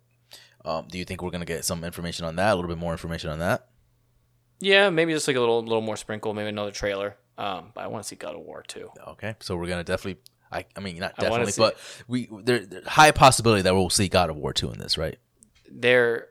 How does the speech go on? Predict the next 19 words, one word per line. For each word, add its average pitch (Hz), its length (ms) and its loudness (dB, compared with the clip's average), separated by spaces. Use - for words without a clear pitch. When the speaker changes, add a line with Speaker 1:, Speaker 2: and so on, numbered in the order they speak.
Speaker 2:
they're 120 100 -2
being 127 200 0
very 117 180 4
hu-, 110 120 -4
quiet 110 380 0
about 123 220 2
it 127 40 0
right 135 140 -2
now. 139 140 0
We 113 100 -2
haven't 107 180 -4
heard 101 160 -4
a 98 60 -4
lot 95 320 -6
about 98 240 -10
God 101 140 -8
of 95 80 -8
War 92 140 -10
two. 139 280 -2